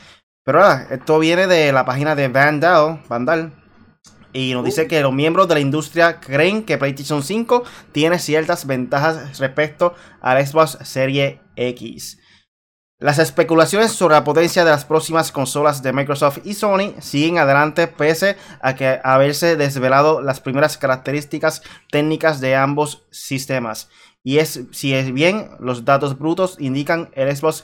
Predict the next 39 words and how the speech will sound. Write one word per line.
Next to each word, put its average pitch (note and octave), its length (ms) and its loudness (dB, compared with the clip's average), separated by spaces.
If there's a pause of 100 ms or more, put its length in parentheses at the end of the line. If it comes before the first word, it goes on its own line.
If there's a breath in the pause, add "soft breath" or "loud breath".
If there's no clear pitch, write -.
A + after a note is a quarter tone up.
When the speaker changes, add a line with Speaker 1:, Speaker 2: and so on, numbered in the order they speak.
(140 soft breath)
Speaker 1:
Series D#3 400 2
X E3 300 -4 (200 loud breath)
con B2+ 220 -2
doce C#3 260 0
teraflops E3 600 -2 (220 soft breath)
tiene D3+ 340 0
una C#3 200 0
ventaja C3 520 0
clara D#3 480 2
sobre B2+ 340 0
algo D3+ 560 2
de B2 140 -4
más C#3 240 -2
de B2+ 100 -4
diez D#3+ 300 -2
teraflops D#3 520 -2 (220 loud breath)
de B2 140 -4
PlayStation C#3+ 520 -4
cinco. C3+ 560 -6 (400 loud breath)
Parece C#3+ 400 2
que D3 100 0
hay C#3+ 140 2
miembros F3 420 -2
de D3+ 60 -2
la C#3 80 0
industria D3+ 640 -2
que C3 100 -4
no C3 140 -4
tienen D3 500 -2
tan B2+ 240 -4
claro D3+ 560 2
que C3+ 120 -2
la B2 100 0
situación C#3+ 560 -4
sea D3+ 400 0
tan D#3 200 0
transparente D#3 760 0 (240 loud breath)
como C3 240 2
arrojan D#3 500 0